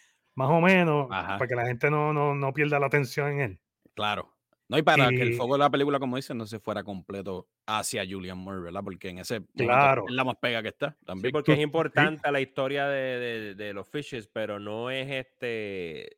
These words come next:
Speaker 3: no es la historia principal, sino que es Clive Owen tratando, ¿verdad?, de ayudar a la, a la muchacha.
Speaker 1: Claro.
Speaker 3: Y entonces iba a distraer si te vas, si metes mucho a Julianne Moore, ahora te tienes que ir y meter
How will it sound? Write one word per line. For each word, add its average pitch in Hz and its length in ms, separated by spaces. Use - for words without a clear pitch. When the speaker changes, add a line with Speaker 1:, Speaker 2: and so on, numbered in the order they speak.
Speaker 3:
no 113 320
es 127 240
la 110 180
historia 107 320
principal, 120 460
sino 95 220
que 104 80
es - 100
Clive 113 280
Owen 123 240
tratando, 95 440
¿verdad?, 101 280
de 107 60
ayudar 85 300
a 90 60
la, 95 280
a 85 40
la 92 80
muchacha. 92 600
Speaker 1:
Claro. 123 440
Speaker 3:
Y 123 180
entonces 117 280
iba 131 180
a 135 40
distraer 143 480
si 123 120
te 104 100
vas, 98 220
si 123 200
metes 117 280
mucho 160 280
a 151 40
Julianne 143 320
Moore, 151 240
ahora 110 180
te 120 120
tienes 123 220
que 123 180
ir 135 280
y 113 120
meter 98 400